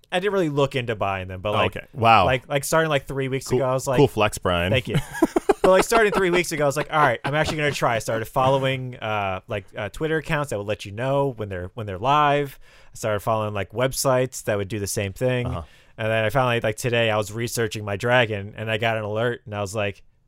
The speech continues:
Speaker 1: "Well, let's try this." And I tried it, and I got it, and I was like, "Oh my God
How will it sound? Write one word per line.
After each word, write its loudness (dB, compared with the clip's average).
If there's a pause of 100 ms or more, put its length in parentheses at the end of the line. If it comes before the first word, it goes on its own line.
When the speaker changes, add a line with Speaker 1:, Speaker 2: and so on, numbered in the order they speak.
(300)
Speaker 1:
"Well, -6
let's -2
try 2
this." -6
And -10
I -4
tried -2
it, -6
and -12
I -8
got -4
it, -
and -12
I -10
was -8
like, -6 (420)
"Oh -2
my -4
God -4